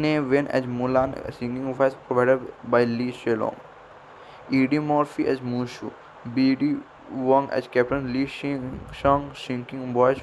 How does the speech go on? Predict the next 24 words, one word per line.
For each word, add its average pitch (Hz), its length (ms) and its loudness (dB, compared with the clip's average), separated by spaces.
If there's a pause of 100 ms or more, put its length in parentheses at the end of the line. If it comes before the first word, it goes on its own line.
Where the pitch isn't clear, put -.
provided 127 440 2
by 120 120 4 (100)
Donnie 117 300 0 (280)
ऑसमोंड, 110 440 -6 (1400)
Harvey 131 680 2
Firestein 135 960 -6 (120)
as 117 180 -4 (160)
Yeo, 104 240 6 (680)
जी-, 120 220 -2 (160)
जीडा 131 280 0
वर्टनैब 127 960 -2 (160)
as 120 260 -4
लिंग, 117 420 -6
singing 120 420 -8
voice 127 200 2
provided 120 520 2
by 113 220 0
Matthew 113 420 -4 (160)
Wilder। 104 460 -4 (1700)
Jerry 131 480 6
Tondo 135 360 -2
as 123 160 -2
Chian 131 560 -10
Po, 104 240 2